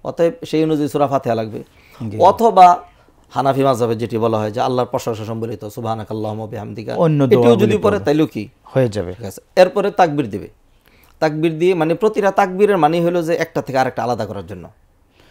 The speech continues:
Speaker 1: হ্যাঁ।
Speaker 2: আহ, মোহতারাম, এর ভিতরে এক ভাই জানতে চাচ্ছেন যে
Speaker 1: জি।
Speaker 2: দুইটা একসাথে পড়লে হবে কিনা?
Speaker 1: আর দুইটা একসাথে বললে হবে,
Speaker 2: হবে।
Speaker 1: ডাবল হবে। কারণ হইলো যে তিনি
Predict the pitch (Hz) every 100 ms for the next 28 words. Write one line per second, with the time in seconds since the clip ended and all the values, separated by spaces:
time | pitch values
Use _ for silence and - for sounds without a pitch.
0 | _ _ 113 131 120 120 127 135 135 139
1 | 127 131 110 123 143 143 135 110 123 123
2 | 120 117 120 120 113 117 113 107 117 107
3 | 101 98 98 101 87 _ 113 127 143 175
4 | 156 - 156 151 139 120 120 113 - -
5 | 113 - _ _ _ - 175 220 - 220
6 | 185 156 131 107 85 76 - 101 87 117
7 | 117 120 110 165 - 131 131 123 135 143
8 | 135 139 127